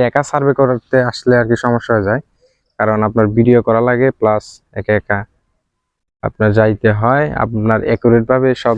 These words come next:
জমির যে আপনার সীমানাগুলো আছে, এইগুলো ধরতে হয়। তো ওই হিসাবে ভিডিও করা যায় না এক কথায় বলতে গেলে।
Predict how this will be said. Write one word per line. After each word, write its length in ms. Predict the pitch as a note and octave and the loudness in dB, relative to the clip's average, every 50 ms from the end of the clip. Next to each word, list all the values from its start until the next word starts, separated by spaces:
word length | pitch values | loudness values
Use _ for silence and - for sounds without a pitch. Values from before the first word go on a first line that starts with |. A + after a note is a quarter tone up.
| A2+ A2 | -2 -2
জমির 360 | A2+ A#2 A#2 A#2 A2+ A2 G#2 | 2 2 4 4 4 2 2
যে 280 | G#2 A2 G#2+ G#2 G2+ | 2 2 2 2 0
আপনার 300 | G2+ G2+ _ - G#2 G2+ | -4 -8 _ -8 -8 -8
সীমানাগুলো 640 | - - - A#2 A2+ A2+ A2 G#2+ G#2+ G2+ G2+ G#2+ A2+ | -8 -8 -2 0 0 2 2 0 0 0 0 0 0
আছে, 160 | A#2 A#2 - C3 | 0 0 0 0
এইগুলো 260 | A#2+ A2 A2+ A2+ A2 | 2 2 2 0 0
ধরতে 280 | - - G#2 _ - A#2 | -2 -4 -12 _ -6 -4
হয়। 220 | A2+ A2 A#2+ D3+ - _ _ _ _ _ _ _ _ _ _ _ _ _ _ _ _ _ _ _ _ - | -4 -4 -4 -6 -8 _ _ _ _ _ _ _ _ _ _ _ _ _ _ _ _ _ _ _ _ 2
তো 220 | G#2 G#2 G2+ G2+ - - | 4 4 4 2 0 -6
ওই 280 | - - - A2+ A#2 A2+ | -8 -4 0 2 2 4
হিসাবে 380 | A2+ A2+ - C3+ B2+ B2+ B2+ | 2 2 2 2 2 2 2
ভিডিও 280 | A#2 A#2 A#2 A#2+ A#2 G#2+ | 2 2 4 4 2 2
করা 200 | - G#2+ G#2+ G#2 | 2 0 0 0
যায় 220 | G2+ G#2 G#2 G#2+ A2 | 0 0 0 0 0
না 120 | G#2 G2 | 0 0
এক 80 | G2 _ - | -2 _ -4
কথায় 240 | G2 - - G2 F#2+ | -8 -4 -4 -4 -4
বলতে 280 | F#2+ F#2+ F#2 G2+ F#2 | -4 -6 -8 -10 -14
গেলে। 200 | F#2 - _ _ | -16 -16 _ _